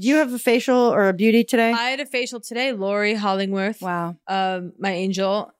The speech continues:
Speaker 1: You
Speaker 2: I s-
Speaker 1: continue to say her name despite none of us being able to get an appointment, including me.
Speaker 2: You might be able to get an appointment. Also, she's talking about bringing in people to work for her.
Speaker 1: Okay.
Speaker 2: That she
Speaker 1: To
Speaker 2: would train.
Speaker 1: expand?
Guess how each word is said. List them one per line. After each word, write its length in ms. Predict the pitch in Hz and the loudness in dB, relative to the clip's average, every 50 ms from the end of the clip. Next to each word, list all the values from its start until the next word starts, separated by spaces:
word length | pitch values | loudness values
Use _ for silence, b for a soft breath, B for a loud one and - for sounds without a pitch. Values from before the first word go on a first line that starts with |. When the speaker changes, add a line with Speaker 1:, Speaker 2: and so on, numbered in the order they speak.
| _ _ | _ _
Speaker 1:
You 100 | - 208 190 | -8 -4 0
Speaker 2:
I 160 | 196 190 190 | 2 2 2
s- 60 | 190 190 | 2 2
Speaker 1:
continue 340 | 233 233 247 254 254 254 | 4 4 6 6 6 4
to 160 | - - - 247 | 2 0 -4 -2
say 220 | - - 233 226 | 0 2 2 4
her 80 | 214 233 | 6 6
name 240 | 226 214 208 208 | 6 6 4 4
despite 360 | 196 202 - - 202 180 175 - | 2 0 2 2 0 0 2 2
none 220 | 190 190 185 202 | 2 4 4 4
of 80 | 214 208 | 4 2
us 140 | 226 - | 0 -2
being 160 | - 240 214 202 | 0 0 0 2
able 120 | 190 202 | 0 0
to 60 | 196 185 | 0 2
get 140 | 190 190 | 2 2
an 80 | - 190 | 2 2
appointment, 380 | 190 190 - 196 - - 170 170 | 2 2 2 0 0 2 0 0
including 400 | 160 151 - 190 175 175 175 170 | 0 2 4 4 4 6 4 4
me. 180 | 160 151 151 143 | 4 4 2 0
Speaker 2:
You 120 | 233 240 277 | -4 -6 -4
might 200 | 269 277 277 277 | 0 0 -2 0
be 80 | 277 320 | -2 -2
able 100 | 311 294 | -2 -2
to 60 | 294 | 0
get 80 | 254 254 | -2 -2
an 60 | 240 | -4
appointment. 320 | 233 - 240 233 220 196 | -4 -4 -4 -4 -2 -2
Also, 180 | 185 214 208 208 | -2 -2 -2 -4
she's 140 | - - - | -6 -6 -4
talking 260 | 226 220 214 220 240 | -4 -4 -4 -4 -2
about 240 | 226 220 196 190 185 | 0 0 0 -2 0
bringing 300 | 208 202 196 190 190 175 | -2 -2 0 0 -2 -2
in 180 | 175 175 175 | -2 -4 -4
people 500 | 175 - 185 175 - - 90 82 - 170 _ _ _ - | -6 -6 -8 -8 -6 -6 -6 -6 -8 -10 _ _ _ -10
to 100 | - 190 | -6 -4
work 180 | 180 175 175 - | -4 -4 -6 -8
for 120 | - - | -14 -14
her. 220 | - - - - _ _ 180 | -14 -14 -16 -18 _ _ -16
Speaker 1:
Okay. 240 | - - 165 165 - | -14 -14 -16 -12 -10
Speaker 2:
That 100 | 190 190 | -8 -8
she 140 | - - 185 | -4 -2 -2
Speaker 1:
To 40 | |
Speaker 2:
would 100 | 175 170 | -2 -2
train. 320 | - - 180 165 160 175 196 | -4 -4 -4 -4 -2 -2 -4
Speaker 1:
expand? 100 | 208 | -4